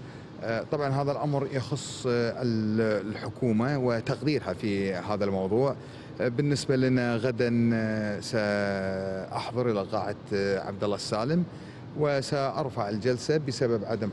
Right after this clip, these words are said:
حضور، آه، الحكومة، وبعدها دعيت، آه، إخوان النواب من يرغب منهم إلى اجتماع في مكتب المجلس، آه، استمرارًا للاجتماعات السابقة التي كانت تتم للتباحث والتشاور في العديد من الأمور، منها كيفية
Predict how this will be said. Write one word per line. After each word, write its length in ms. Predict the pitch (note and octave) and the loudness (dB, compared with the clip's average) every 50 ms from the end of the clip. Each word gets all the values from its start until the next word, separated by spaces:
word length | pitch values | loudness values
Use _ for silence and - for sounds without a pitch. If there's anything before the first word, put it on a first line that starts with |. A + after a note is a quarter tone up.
| - - | -4 -6
حضور، 280 | G#2 G2+ A2 G#2+ G#2 G2 G2 | -4 -2 0 0 0 -2 -2
آه، 200 | G2 F#2+ F#2+ F#2 | -4 -4 -4 -6
الحكومة، 640 | F2 F2+ - - G#2 - - A#2+ A2 G#2 A#2 D3+ E3+ - - - - - - - - | -8 -8 -8 -8 -8 -4 0 0 2 2 2 0 0 -4 -8 -14 -16 -16 -16 -10 -2
وبعدها 560 | - F#3+ F#3 E3+ E3 C3+ C#3+ D#3 C3+ C#3+ D3 D3+ | 0 2 2 2 2 0 -2 -2 0 0 0 2
دعيت، 500 | C#3 C#3 A#2+ A#2+ B2+ B2+ A#2+ B2 - C3 | 2 0 0 2 2 0 0 0 2 4
آه، 360 | A#2+ A2+ G#2+ G#2+ G#2 F2+ C#2+ | 4 6 6 4 4 2 2
إخوان 340 | - - - A#2+ A#2 A2+ A2 | -2 -2 0 0 2 2 2
النواب 400 | G#2+ G#2 G#2 G#2+ A2 A#2+ A#2+ A#2 | 2 2 2 2 2 2 2 0
من 180 | C3 C#3 C#3+ C#3 | 0 0 2 2
يرغب 400 | C3 A#2+ G#2+ F#2 F2+ G2+ G#2 G2 - | 2 2 2 0 0 0 0 0 0
منهم 460 | G#2 G2 F#2+ F2+ F2 A2+ C3+ D3+ C#3 | 0 2 2 2 2 0 0 2 2
إلى 140 | A#2+ A#2 A2 | 2 2 0
اجتماع 360 | G2+ - - C3+ A#2+ A#2 G2+ - - | 0 0 0 0 0 0 0 -2 -2
في 180 | - A2 G#2+ G#2 | -2 0 0 2
مكتب 340 | G2+ G#2+ G#2 - - G#2 G2 | 0 0 -2 -2 -2 0 0
المجلس، 640 | G2+ G2 G2+ G2+ F2+ G2 G#2+ B2+ D3+ - - - - - - - - - - | 0 0 0 -2 -2 0 0 0 0 0 -2 -10 -12 -14 -14 -14 -12 -8 -2
آه، 220 | A2+ A#2+ A#2+ G#2+ | 0 0 2 2
استمرارًا 600 | B2+ B2 - - F3+ E3+ D#3+ D3+ D3 C#3+ C#3 C#3 | 0 -4 -4 -2 0 0 2 2 2 2 2 2
للاجتماعات 760 | C3+ C3+ C3+ A#2 A#2 B2+ - - C3+ C3 A#2 G#2 A#2+ B2 - B2+ | 2 2 2 0 0 -4 -4 -2 -2 -2 0 -2 -2 -4 -4 -6
السابقة 520 | A2 - - B2+ A#2 G2+ A2 G2 - G#2+ | -6 -4 -2 -2 0 0 -2 -2 -2 -2
التي 280 | G#2 G#2+ G#2 - - G#2 | -2 -2 -4 -4 -6 -8
كانت 380 | - A#2 G#2+ G#2+ G2+ G2 - | -4 -4 -4 -4 -4 -4 -6
تتم 360 | G2+ - - A#2+ A#2+ A#2+ A2+ | -8 -4 -4 -2 0 2 2
للتباحث 960 | A2 A2 G#2 G#2 G2+ G2 G2+ G2 - - - G#2+ F#2+ G#2 G#2 - - - - A2+ | 2 2 0 0 -2 -2 -2 -4 -4 -4 -6 -2 0 0 -2 -2 -6 -8 -6 -6
والتشاور 520 | G#2 - - A2 - B2+ A2+ A2 A2 G#2+ | -6 -6 -6 -8 -4 -2 0 0 0 0
في 160 | - - - | -2 -4 -8
العديد 360 | G2+ F#2 G2 G#2 G#2+ A2+ G2+ | -6 -4 -4 -2 -2 -2 0
من 60 | G#2 G#2 | 0 -2
الأمور، 400 | G2 F#2 G2+ A2 A#2 C3+ D#3 D3+ - - - - - - - | -2 -2 0 0 0 2 0 0 -2 -8 -14 -14 -12 -6 -2
منها 240 | D#3+ G3 F#3+ F3 E3 | 2 2 4 4 2
كيفية 480 | D#3 - E3 D#3 A#2+ - F3+ E3+ D#3+ | 2 2 0 0 0 2 2 2 2